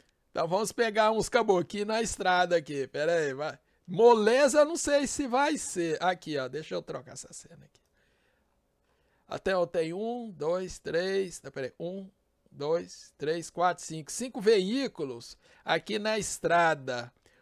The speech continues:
O nosso waypoint vai cair pra cá, mas isso aqui é só uma coincidência. Podia ter um J T A C aqui, ó. Joga o seu waypoint pra lá e localiza quem tiver na estrada é inimigo, mete bala nos cara. Ou,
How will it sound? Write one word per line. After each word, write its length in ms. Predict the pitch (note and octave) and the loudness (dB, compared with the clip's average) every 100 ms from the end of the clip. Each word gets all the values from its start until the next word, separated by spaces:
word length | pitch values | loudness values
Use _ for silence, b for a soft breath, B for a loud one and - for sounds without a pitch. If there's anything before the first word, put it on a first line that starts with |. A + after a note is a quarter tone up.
| b | b
O 80 | D3 | -8
nosso 400 | D#3 G3+ G3 G3+ | -2 -2 0 0
waypoint 560 | F#3+ D#3+ E3 F#3+ G3+ | -2 -2 -2 -2 -2
vai 200 | F#3+ G#3 | 0 0
cair 280 | G3+ G3+ G3+ | 2 0 0
pra 220 | G3 A3+ | 0 0
cá, 200 | G#3 F3 | 2 0
mas 180 | D3+ F#3 | 0 -4
isso 120 | G#3+ | -4
aqui 160 | A3 A#3+ | -4 0
é 80 | A#3+ | -2
só 220 | - A#3+ | 0 -2
uma 120 | C4 | -2
coincidência. 1040 | - B3+ B3 - B3+ F3 F3+ E3 - C3+ A#2+ b b b | 2 2 2 -4 -2 0 0 -2 -6 -10 -12 b b b
Podia 440 | C3 B2+ F#3+ G#3+ | -4 -4 0 0
ter 180 | - F3+ | 0 -2
um 160 | G3 D3+ | -2 -2
J 360 | D3 D#3+ D#3+ | -4 -4 -6
T 200 | C#3 D3+ | -6 -4
A 80 | C3+ | -4
C 280 | B2 - D3 | -6 -6 -6
aqui, 420 | C3+ - C#3+ F3+ | -6 -8 -6 -2
ó. 440 | E3+ G3 G#3 D#3 B2+ b b b b | 4 4 4 2 -4 b b b b
Joga 420 | A#2 D3 G3+ G3+ | -4 0 0 -2
o 40 | G3+ | -6
seu 280 | - F#3+ | 0 2
waypoint 500 | F3+ D#3+ - E3+ F3 | 2 0 2 0 0
pra 200 | - E3 | -2 -2
lá 300 | D3+ D#3+ F#3+ | 0 0 2
e 80 | G#3 | 2
localiza 680 | G#3 G3+ - G3 F3+ G3 G3+ | 2 0 0 2 2 0 -2
quem 160 | - A3+ | -4 -4
tiver 260 | G#3+ G#3+ | -2 0
na 120 | G#3 | 0
estrada 480 | G3 - F3 F#3+ G3+ | -2 -2 2 2 2
é 60 | A3 | -2
inimigo, 500 | A#3 A#3+ G#3 E3+ C#3+ | -4 -6 -2 -2 0
mete 280 | F3+ F#3+ G3 | -4 -4 -2
bala 300 | F#3+ G3+ G#3+ | 2 4 2
nos 240 | A3 - | -4 -6
cara. 340 | - E3+ D3+ - b b b | 0 0 0 -6 b b b
Ou, 800 | - E3+ A#3 C4+ B3 F3 C3+ A#2+ | 0 6 12 12 12 10 2 -8